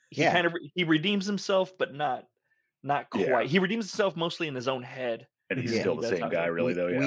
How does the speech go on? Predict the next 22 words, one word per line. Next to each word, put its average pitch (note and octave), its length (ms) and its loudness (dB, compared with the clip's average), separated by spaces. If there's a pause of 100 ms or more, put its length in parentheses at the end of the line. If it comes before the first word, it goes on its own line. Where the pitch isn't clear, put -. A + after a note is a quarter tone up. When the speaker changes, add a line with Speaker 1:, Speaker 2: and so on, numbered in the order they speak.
(120)
Speaker 3:
<laughs> - 40 -20
Speaker 2:
we C3 180 -2
Speaker 1:
Yeah, C#3+ 160 0
but C3+ 40 -2
he's B2 100 -4
Speaker 2:
compa-, B2+ 60 0
Speaker 1:
kinda B2+ 120 -4
Speaker 2:
we C3+ 100 0
Speaker 1:
still - 80 -6
the D3+ 100 -4
Speaker 2:
com-, - 80 -10
Speaker 1:
same - 140 -14
Speaker 2:
we C#3+ 80 4
Speaker 1:
guy. C#3+ 40 -2
Speaker 2:
compare C3+ 400 6
them A#2 280 2
often G2 600 0
on F#2 180 -8
this F2 160 -8
show F2 340 -2
just E2+ 240 -10
because, F2 400 -8